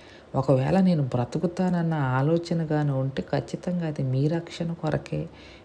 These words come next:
మీ యొక్క ఆత్మీయ మేలు కొరకే దేవుడు నన్ను ఉంచుతాడు" అన్న కాన్ఫిడెంట్ పౌలుకి ఉంది. ఇక్కడ ఈ పదంలో నుంచి మనం అర్థం చేసుకోవాల్సిన విషయం ఏంటి అని అంటే,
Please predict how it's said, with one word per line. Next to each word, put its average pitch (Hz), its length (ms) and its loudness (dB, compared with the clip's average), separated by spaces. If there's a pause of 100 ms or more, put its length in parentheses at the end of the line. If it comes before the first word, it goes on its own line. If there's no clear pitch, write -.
(140)
మీ 147 440 2
యొక్క 156 280 -4
ఆత్మీయ 151 600 -2
మేలు 139 320 2
కొరకే 143 500 0
దేవుడు 131 400 4
నన్ను 135 320 2
ఉంచుతాడు" 120 600 -2 (720)
అన్న 165 200 6
కాన్ఫిడెంట్ 170 840 2 (240)
పౌలుకి 127 480 0 (260)
ఉంది. 123 260 -6 (1120)
ఇక్కడ 156 600 0
ఈ 151 80 4
పదంలో 165 580 4
నుంచి 170 300 2
మనం 143 240 4
అర్థం 156 400 0
చేసుకోవాల్సిన 139 760 0
విషయం 127 400 -2
ఏంటి 127 340 0
అని 127 100 -2
అంటే, - 440 -6